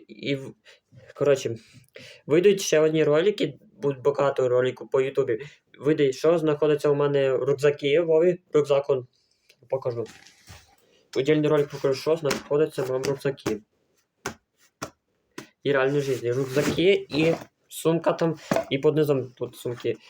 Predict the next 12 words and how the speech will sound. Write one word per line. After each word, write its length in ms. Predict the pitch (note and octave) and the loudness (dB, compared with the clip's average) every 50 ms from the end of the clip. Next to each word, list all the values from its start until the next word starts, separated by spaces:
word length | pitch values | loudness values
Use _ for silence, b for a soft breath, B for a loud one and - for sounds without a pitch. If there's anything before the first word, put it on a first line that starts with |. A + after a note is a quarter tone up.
| b b b | b b b
Покажу, 260 | - - C3+ C3 C3 | -4 -2 0 0 0
що 100 | - D3+ | 0 0
знаходиться 680 | D#3+ D#3 - C#3+ C3+ C3 C3 C3 C3 D3 D3 C#3+ - C#3 | -2 -2 -2 -6 -8 -6 -6 -4 -2 -2 -2 -2 -2 -4
в 20 | |
моєму 200 | C3+ C3 B2+ B2+ | -4 -4 -4 -6
рюкзакі 340 | B2+ B2+ C3 C3+ C3+ - D3 | -6 -6 -6 -6 -4 -4 -4
ре-, 320 | C#3+ C3 A#2 A#2 A#2+ A#2 - _ _ | -2 -2 -2 -4 -6 -8 -10 _ _
ну, 160 | - B2+ C3 B2+ | -6 -2 0 2
в 40 | |
реальному 360 | B2 B2+ B2+ B2+ C3 C#3+ C#3 B2+ | 2 2 2 0 0 -2 -2 -2
житті. 380 | - B2+ A2 G#2+ A2 G#2 G2+ - - - _ _ - - - - _ _ _ _ _ _ _ _ _ _ _ _ _ _ _ - - - _ _ _ _ _ B B B B B B B B B _ - | -2 -4 -6 -6 -6 -10 -10 -12 -18 -20 _ _ -12 -12 -12 -14 _ _ _ _ _ _ _ _ _ _ _ _ _ _ _ -20 -20 -20 _ _ _ _ _ B B B B B B B B B _ -6
Вот. 180 | G#2+ G#2 - | -4 -4 -4